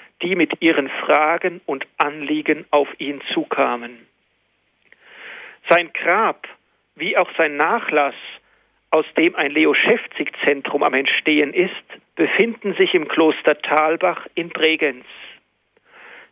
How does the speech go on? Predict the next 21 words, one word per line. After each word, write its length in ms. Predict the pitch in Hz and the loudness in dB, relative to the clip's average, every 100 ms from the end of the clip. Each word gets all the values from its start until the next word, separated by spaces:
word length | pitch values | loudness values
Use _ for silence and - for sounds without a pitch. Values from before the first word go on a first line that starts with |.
| - | 0
Immer 300 | 240 277 196 | 4 4 2
wieder 240 | 196 196 | 4 2
kommen 380 | 180 180 170 151 | 2 -2 -2 0
Menschen, 640 | 143 165 165 - 208 254 - - | 0 0 -2 -2 -4 -8 -14 0
um 160 | 190 180 | 0 2
das 140 | 156 - | -2 -2
Grab 480 | - 135 143 151 196 | -6 2 2 2 -2
von 220 | - - | -6 -6
Kardinal 400 | - 160 170 156 | -2 0 2 2
Schäfzig 600 | - - - - - - | 2 0 0 -4 -10 -8
zu 120 | - 156 | -4 -2
besuchen. 580 | 175 190 202 156 135 - _ _ _ _ _ _ _ _ _ - - - - | 0 0 -2 -4 -10 -16 _ _ _ _ _ _ _ _ _ -20 -20 -8 2
Der 160 | 170 196 | 4 4
emeritierte 800 | 185 165 185 - 247 - 208 | 0 0 -2 0 -2 0 2
Erzbischof 600 | 190 233 - 196 - 190 - | 2 0 -2 -2 0 0 0
von 200 | 180 156 | -2 2
Bamberg, 760 | 196 240 214 151 151 - - _ | 0 0 2 2 2 -4 -12 _
Doktor 320 | - 160 - 156 | -2 0 0 0
Karl 300 | - 170 156 | 2 2 0
Braun, 600 | - 156 143 185 233 220 _ - - | 0 2 2 0 -6 -14 _ -20 -10
schrieb 400 | - - 175 185 | -2 2 2 0